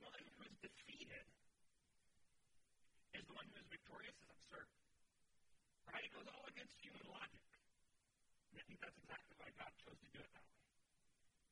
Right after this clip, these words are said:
They believed in the Messiah coming in glory, but they never for once thought that the Messiah could come as a suffering servant. They never thought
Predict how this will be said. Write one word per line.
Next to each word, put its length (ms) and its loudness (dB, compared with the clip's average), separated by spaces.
They 160 8
believed 360 4
in 80 2
the 80 0
Messiah 380 4
coming 240 6
in 120 4
glory, 360 2
but 140 2
they 180 4
never 320 6
for 120 0
once 240 0
thought 180 2
that 160 -14
the 80 -2
Messiah 560 2
could 160 -8
come 400 2
as 160 2
a 60 4
suffering 560 0
servant. 580 8
They 80 2
never 320 4
thought 220 0